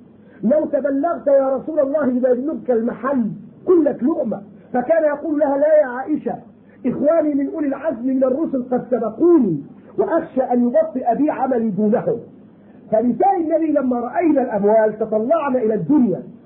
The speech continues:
فجاءت الآية بعد موضوع الأحزاب: "يا أيها النبي قل لأزواجك إن كنتن تردن الحياة الدنيا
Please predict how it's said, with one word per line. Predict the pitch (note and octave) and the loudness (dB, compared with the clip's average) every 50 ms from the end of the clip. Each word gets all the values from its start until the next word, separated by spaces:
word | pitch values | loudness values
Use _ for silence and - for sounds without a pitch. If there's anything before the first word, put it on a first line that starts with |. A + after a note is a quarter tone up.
| - - - | -10 -4 -2
فجاءت | A#3 A3+ F#3 E4 F4+ F#4 F4+ D4+ B3+ - | -2 0 0 2 0 0 0 -2 -4 -4
الآية | B3+ B3 B3 - C#4+ C#4 C4 A3 G3 F#3 E3 - - - - - - - - | -4 -4 -4 -6 -6 -4 -2 0 0 -2 -2 -4 -10 -20 -20 -20 -18 -6 -2
بعد | E4+ F4 D4 C4+ B3+ G#3 | -2 -2 -2 -2 -2 0
موضوع | A#3+ A#3+ B3 A#3+ A#3 D#4 E4+ D#4 C#4 | 2 4 4 4 4 4 2 2 0
الأحزاب: | C4+ A#3 F3+ F3+ F#3 D#4+ - A3 | -2 -4 -6 -2 -2 0 0 2
"يا | A3+ B3 C4+ D4 B3+ | 2 0 0 2 2
أيها | B3+ B3 C#4+ G#3+ - | 2 2 2 2 2
النبي | A3 A#3 B3 A#3+ F4 E4 B3 F3 - - - - - - - - - - | 2 0 0 2 2 0 0 -2 -4 -10 -16 -20 -20 -20 -20 -20 -8 -2
قل | - G4+ G4+ F4 | 0 2 4 4
لأزواجك | D#4+ - C4+ G3 D#3+ A#3 A#3+ A3+ G3+ E3 D#3 E3 - - - - - _ _ _ - - _ - - - - - - | 2 2 0 -2 -2 0 2 2 2 0 -2 -8 -14 -18 -20 -20 -20 _ _ _ -20 -20 _ -20 -20 -20 -16 -6 -2
إن | C4+ C4 C4 - | 2 2 2 2
كنتن | - C4+ C4+ B3+ - - F#4 G#4 G4 F4+ E4+ D#4+ C#4+ - | 2 2 2 2 4 4 2 2 2 2 2 0 0 0
تردن | C4+ C#4+ E4 E4 C#4+ C#4 C#4+ | 2 2 2 4 4 2 0
الحياة | B3+ A#3+ - - A3+ A#3 C4 E4 F4 D4+ - B3+ A#3+ | 0 0 -2 -2 2 2 2 2 2 0 -2 -2 -2
الدنيا | F#3+ D#3+ D3+ - D4+ D#4 C4 A3 F3+ D#3+ - | -2 -4 -4 0 2 2 2 2 0 -4 -6